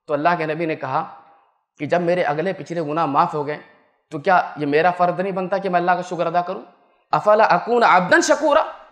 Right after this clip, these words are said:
जब अल्लाह ने मेरे अगले पिछले तमाम गुनाह को माफ़ कर दिया है तो क्या मैं अल्लाह का शुक्रगुजार बंदा ना बनूँ?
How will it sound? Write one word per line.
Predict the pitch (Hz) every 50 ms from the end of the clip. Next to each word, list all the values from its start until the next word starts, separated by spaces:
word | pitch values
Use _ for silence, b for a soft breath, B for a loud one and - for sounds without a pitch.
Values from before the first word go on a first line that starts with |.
| _ _ -
जब | 190 196 196
अल्लाह | 190 190 233 254 269
ने | 269
मेरे | 233 220 226 240 254 -
अगले | 190 202 202 254 277 -
पिछले | - 208 254 269 269 269
तमाम | 240 208 208 240 262 262
गुनाह | 214 254 262 269
को | 269 247 226
माफ़ | 202 247 311 339 -
कर | 202 233 220
दिया | 185 190 175 147 151
है | 190 - - - - - _ _ _ _ - -
तो | 160
क्या | 156 208 208
मैं | 208 208
अल्लाह | 185 175 180 202 202
का | 202 208 196
शुक्रगुजार | - 180 156 156 151 160 156 180 190 170
बंदा | 160 170 170 180
ना | 180 196 - -
बनूँ? | 185 220 247